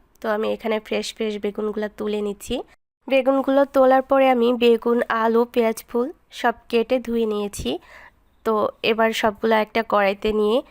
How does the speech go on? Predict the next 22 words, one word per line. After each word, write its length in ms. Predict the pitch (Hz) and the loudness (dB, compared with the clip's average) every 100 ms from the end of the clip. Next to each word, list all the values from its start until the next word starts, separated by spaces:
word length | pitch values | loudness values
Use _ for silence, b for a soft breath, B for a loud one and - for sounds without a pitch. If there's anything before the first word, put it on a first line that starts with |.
| b b | b b
দিয়ে 200 | 202 220 | -6 -4
দিচ্ছি 400 | 208 214 - - 247 - b _ - | -4 -6 -8 -6 -6 -6 b _ -2
পেঁয়াজ 280 | 202 202 202 - - _ | 0 0 -2 -12 -12 _
কুচি, 400 | - 220 202 226 240 - _ _ _ | -12 -8 -6 -4 -6 -8 _ _ _
তারপরে 380 | 214 202 208 208 | -2 0 0 0
দিয়ে 220 | 208 208 | 0 -2
দিচ্ছি 400 | 202 208 - 226 226 262 | -2 -4 -4 -2 -2 0
মশলা। 460 | 226 202 - 208 254 - B B B _ _ _ _ - | 0 0 0 -2 -2 -4 B B B _ _ _ _ -4
আর 120 | 240 | 2
এই 100 | 247 | 4
মশলার 440 | 247 233 - 247 240 | 4 2 2 0 2
পেস্টটাতে 580 | 240 220 - 240 233 240 | 2 0 0 -4 2 2
আছে 280 | 220 - 247 294 - 214 | 2 0 0 0 -6 -8
জিরা, 420 | 220 214 220 220 | -6 -4 0 0
সরিষা, 600 | 226 - 202 208 202 214 220 - b b - | 0 -2 -2 -2 -2 0 0 -4 b b 0
কয়েক 220 | 208 202 | 0 0
কুচি 300 | - 208 - 220 | -4 -4 -4 0
রসুন, 460 | 196 196 - 214 269 - - | 2 0 -2 -6 -6 -10 -4
পেঁয়াজ 320 | 214 208 214 | 0 0 0
আর 120 | 208 208 | -2 -2
কাঁচামরিচ 640 | 190 190 220 202 202 - | -4 -4 -4 -4 -4 -6
বাটা। 300 | - 180 170 | -6 -4 -2